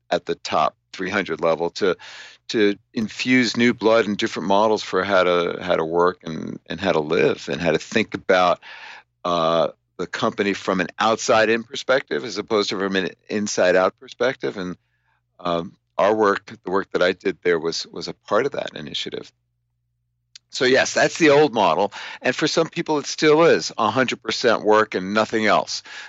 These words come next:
But most people don't have that profile. But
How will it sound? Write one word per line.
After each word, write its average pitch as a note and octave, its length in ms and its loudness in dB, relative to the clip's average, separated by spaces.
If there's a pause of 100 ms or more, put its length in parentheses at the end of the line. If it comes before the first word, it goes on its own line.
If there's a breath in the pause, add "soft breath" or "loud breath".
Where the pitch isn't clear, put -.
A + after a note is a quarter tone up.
But D3 120 -16
most G3 340 0
people B2 380 0
don't A2+ 220 -2
have G2 220 0
that D2 220 -4
profile. - 500 -6
But A2 200 4